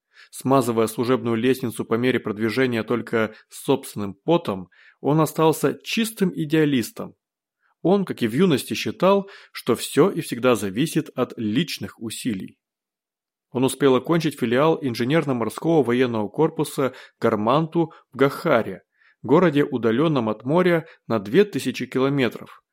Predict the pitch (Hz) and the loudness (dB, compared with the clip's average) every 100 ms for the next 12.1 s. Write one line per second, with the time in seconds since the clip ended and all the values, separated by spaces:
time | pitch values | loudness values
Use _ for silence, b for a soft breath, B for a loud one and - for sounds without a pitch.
0 | b b b 117 135 135 135 - 117 120 | b b b -4 4 4 4 0 -6 -2
1 | 139 135 117 - - 139 131 147 151 147 | 2 0 0 -8 -8 -4 -4 -2 -2 0
2 | 107 95 _ _ _ _ _ _ - 127 | -2 -4 _ _ _ _ _ _ -6 0
3 | 123 147 143 131 127 135 113 - 185 185 | 0 0 -4 -2 0 0 0 -2 -4 -2
4 | 110 - 127 - 113 101 120 165 - 143 | -4 -2 -4 -2 -6 -4 2 2 2 -2
5 | 101 123 165 180 170 B B - 113 - | -2 0 2 2 0 B B -2 0 0
6 | 165 180 180 123 - 123 117 135 123 131 | 0 2 2 0 -4 -2 -2 -4 0 2
7 | 123 101 - - _ _ _ _ _ _ | 2 0 -8 -14 _ _ _ _ _ _
8 | 120 123 139 113 107 135 113 104 101 120 | 0 2 2 2 -2 0 -2 -2 -6 -4
9 | 120 123 101 95 _ _ _ _ _ _ | 0 0 -2 -10 _ _ _ _ _ _
10 | _ _ _ _ _ _ _ _ _ _ | _ _ _ _ _ _ _ _ _ _
11 | _ _ _ _ 104 131 202 139 107 98 | _ _ _ _ 2 2 2 0 -2 -6